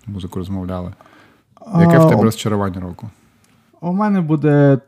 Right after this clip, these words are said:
Speaker 2: таке абстрактне розчарування. Це не конкретний гурт, не конкретна,
Speaker 1: Мгм.
Speaker 2: не знаю, людина.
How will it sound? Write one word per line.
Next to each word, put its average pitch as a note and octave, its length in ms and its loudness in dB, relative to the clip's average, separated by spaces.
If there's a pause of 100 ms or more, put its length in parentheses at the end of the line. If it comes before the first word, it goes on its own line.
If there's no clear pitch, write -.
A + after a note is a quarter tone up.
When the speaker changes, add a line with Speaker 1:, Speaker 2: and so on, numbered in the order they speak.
(120)
Speaker 2:
таке C3 280 0
абстрактне C#3 460 2
розчарування. D3 600 2
Це - 160 -2
не B2+ 180 6
конкретний B2+ 1000 2
гурт, C#3+ 440 0
не B2 100 2
конкретна, B2 680 -2
Speaker 1:
Мгм. B2 420 0
Speaker 2:
не C3 80 -2
знаю, B2 360 0
людина. C3+ 640 4